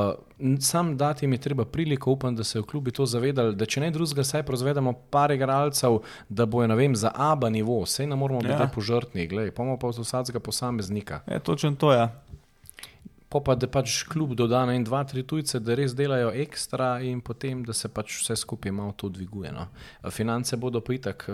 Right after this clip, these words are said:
Speaker 1: večni problem oziroma, eh, saj vidimo, da je v bistvu skoraj ne moremo deset klubov ali koliko jih je v prvi ligi sploh na profesionalnem nivoju furati, a ne.
Speaker 2: Ja, dejansko.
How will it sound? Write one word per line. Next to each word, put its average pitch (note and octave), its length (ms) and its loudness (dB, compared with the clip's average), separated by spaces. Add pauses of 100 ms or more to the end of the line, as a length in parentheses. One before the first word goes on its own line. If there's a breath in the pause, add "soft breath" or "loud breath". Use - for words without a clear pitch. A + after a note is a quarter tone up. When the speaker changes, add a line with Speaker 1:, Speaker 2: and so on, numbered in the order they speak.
Speaker 1:
večni A2+ 360 -4
problem G#2 460 -2
oziroma, G2 460 0 (320 loud breath)
eh, E2+ 160 -10
saj A#2+ 240 -2
vidimo, A#2 280 -2
da F#2+ 140 0
je G2+ 60 2
v G2 60 0
bistvu G#2 300 -4
skoraj G#2+ 380 -2
ne G#2+ 80 0
moremo G#2+ 360 0
deset F#2+ 360 -4
klubov G2 360 -2
ali F2 100 -2
koliko G2+ 240 -8
jih F#2+ 120 -10
je G2+ 100 -6
v F#2+ 80 -4
prvi G2 260 -4
ligi F2+ 320 -6
sploh F#2+ 360 -8
na F#2 120 -6
profesionalnem F2+ 640 -6
nivoju E2+ 320 -8
furati, - 420 -12
a - 40 -16
ne. B2+ 120 0
Speaker 2:
Ja, A#2+ 160 4
dejansko. A#2 540 -4